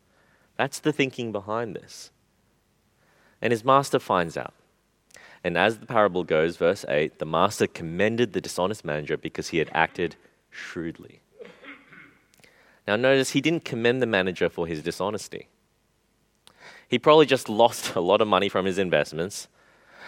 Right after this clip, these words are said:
And so we get a bit confused here in this part of the parable. We read this part and we think,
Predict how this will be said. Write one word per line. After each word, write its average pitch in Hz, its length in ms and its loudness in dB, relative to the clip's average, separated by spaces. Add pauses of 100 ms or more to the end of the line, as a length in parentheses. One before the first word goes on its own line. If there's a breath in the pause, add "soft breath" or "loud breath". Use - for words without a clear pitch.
(140 loud breath)
And 113 140 0
so 139 140 4
we 143 100 4
get 156 240 4
a 120 60 0
bit 139 160 2
confused 143 500 -2
here 82 160 0
in 78 80 -6
this 82 140 -8
part 92 240 0
of 85 40 -6
the 82 60 -6
parable. 95 500 -4 (520)
We 113 160 -4
read 139 200 0
this 127 120 0
part 92 240 6
and 95 80 -2
we 104 80 2
think, 117 340 -2